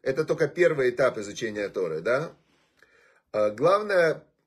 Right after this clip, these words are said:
чтобы эта Тора, которую ты выучиваешь, чтобы она вошла в тебя и в тебе осталась, и чтобы она внутри тебя создавала вот эту вот новую реальность, которая соединяет тебя со Всевышним.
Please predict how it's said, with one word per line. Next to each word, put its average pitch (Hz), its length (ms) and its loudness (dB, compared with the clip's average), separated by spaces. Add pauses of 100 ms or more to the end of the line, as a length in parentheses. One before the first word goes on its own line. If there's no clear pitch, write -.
(140)
чтобы 147 380 -2
эта 156 220 2
Тора, 156 320 4
которую 131 360 0
ты 139 140 -8
выучиваешь, 151 560 -4
чтобы 135 220 -2
она 156 120 -4
вошла 143 380 -2
в - 80 -18
тебя 107 540 -4
и 123 100 -10
в - 40 -18
тебе 143 300 -2
осталась, 110 720 0
и 120 80 -12
чтобы 127 360 -2
она 170 440 -2 (220)
внутри 147 480 -4
тебя 175 260 0
создавала 135 880 2 (220)
вот 107 160 -6
эту 135 160 0
вот 131 160 0
новую 139 380 0
реальность, 160 680 0
которая 147 340 0
соединяет 139 500 -4
тебя 127 200 -2
со 123 120 -6
Всевышним. - 600 -12